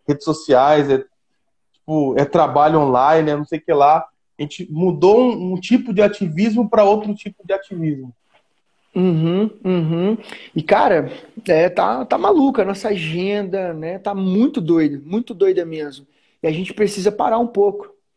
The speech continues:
Speaker 2: Precisa organizar melhor essa agenda, precisa organizar melhor o nosso tempo.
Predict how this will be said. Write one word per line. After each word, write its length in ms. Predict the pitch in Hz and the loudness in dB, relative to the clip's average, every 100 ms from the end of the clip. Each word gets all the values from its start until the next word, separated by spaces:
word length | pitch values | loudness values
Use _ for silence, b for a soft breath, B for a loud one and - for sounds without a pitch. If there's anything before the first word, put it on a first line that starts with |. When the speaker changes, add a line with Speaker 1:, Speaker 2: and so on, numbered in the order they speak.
| _ _ _ _ | _ _ _ _
Speaker 2:
Precisa 420 | - 151 - 190 220 | -14 -12 -8 0 0
organizar 680 | 190 214 226 214 165 196 | 2 2 2 0 0 0
melhor 340 | 233 196 175 190 | 0 -2 0 0
essa 200 | 202 196 | -2 -6
agenda, 600 | 170 147 165 180 185 196 - _ _ _ _ - | -8 -8 -10 -8 -10 -12 -18 _ _ _ _ -4
precisa 760 | 170 160 - 202 214 208 202 | -4 -2 -6 -2 2 2 2
organizar 680 | 185 170 202 208 190 175 202 | -2 0 0 0 -4 -4 -4
melhor 380 | 208 180 185 196 | -4 -4 -4 -4
o 40 | |
nosso 300 | 190 185 190 | -8 -10 -14
tempo. 640 | 185 170 170 185 185 190 | -12 -10 -8 -8 -10 -12